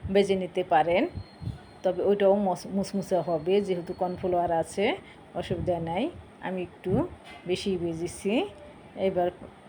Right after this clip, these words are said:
তেল ঝরিয়ে প্লেটে তুলে নিব। অনেকক্ষণ এটা মুসমুসে থাকবে, অসুবিধা নাই, সাথে সাথে ভেজে যে খেতে হবে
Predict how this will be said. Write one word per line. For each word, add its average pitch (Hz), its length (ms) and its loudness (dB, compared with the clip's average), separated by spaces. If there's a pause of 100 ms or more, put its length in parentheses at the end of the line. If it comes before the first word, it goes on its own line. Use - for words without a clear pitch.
(240)
তেল 190 240 2
ঝরিয়ে 180 540 2 (540)
প্লেটে 190 300 0
তুলে 180 340 2
নিব। 170 260 -6 (1300)
অনেকক্ষণ 220 560 0
এটা 180 280 2 (240)
মুসমুসে 196 560 0
থাকবে, 190 500 2
অসুবিধা 170 580 0
নাই, 180 320 0 (500)
সাথে 190 280 2
সাথে 185 340 0
ভেজে 175 260 -2
যে 180 120 -4
খেতে 190 320 -2
হবে 185 420 0